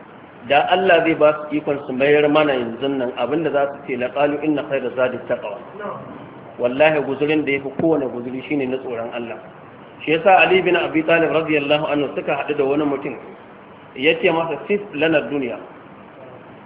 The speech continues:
Sifanta min da Allah waya duniya take. Ali bin Abi Talib ya ce masa, "Kaifa asifu min dadin awwaluha ana'u?"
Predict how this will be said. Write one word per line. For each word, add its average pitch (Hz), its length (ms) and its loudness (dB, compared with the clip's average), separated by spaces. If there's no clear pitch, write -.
Sifanta 151 420 4
min 180 100 0
da 160 140 2
Allah 185 200 6
waya 170 280 6
duniya 151 320 0
take. 147 100 -4
Ali 151 220 2
bin 175 160 2
Abi 160 240 2
Talib 170 280 2
ya 160 120 2
ce 170 160 0
masa, 165 260 0
"Kaifa 185 300 0
asifu 165 260 -6
min 160 240 2
dadin 165 360 2
awwaluha 135 640 0
ana'u?" 123 240 -4